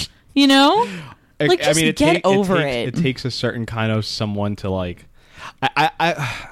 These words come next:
Speaker 1: For my job, I have to go inside of a bank to make my salon deposits.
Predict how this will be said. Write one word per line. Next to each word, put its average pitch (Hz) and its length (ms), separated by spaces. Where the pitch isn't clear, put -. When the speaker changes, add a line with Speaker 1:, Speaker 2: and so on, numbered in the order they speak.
Speaker 1:
For 254 180
my 240 240
job, 190 380
I 170 160
have 196 240
to 220 100
go 175 280
inside 170 580
of 165 120
a 160 100
bank 160 480
to - 200
make 160 400
my 160 220
salon 156 380
deposits. 156 680